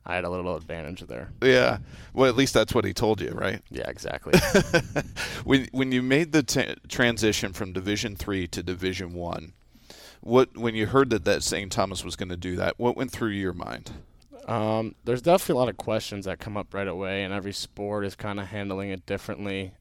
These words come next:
Speaker 1: Um, we always knew we thought we could compete at that level as a golf team. Uh, one, because with an individual sport like golf, um,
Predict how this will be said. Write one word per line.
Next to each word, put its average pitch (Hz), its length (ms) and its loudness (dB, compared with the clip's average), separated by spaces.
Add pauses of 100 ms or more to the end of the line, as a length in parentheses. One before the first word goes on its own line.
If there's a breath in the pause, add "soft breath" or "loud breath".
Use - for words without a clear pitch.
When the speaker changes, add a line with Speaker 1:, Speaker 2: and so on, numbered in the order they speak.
Speaker 1:
Um, 101 560 -6 (1400 soft breath)
we 127 180 2
always 131 320 4
knew 104 300 -4
we 104 160 -4
thought 98 260 0
we 101 80 -2
could - 160 -10
compete 104 380 -6
at 110 140 -2
that 98 180 -2
level 107 260 -2
as 104 140 -4
a 104 40 -6
golf 104 320 -4
team. 107 540 -8
Uh, 85 360 -8 (100)
one, 110 460 -6
because 101 520 -4
with 101 140 -10
an 95 80 -8
individual 104 420 -6
sport 101 340 -8
like 95 280 -6
golf, 98 360 -4 (200)
um, 98 600 -8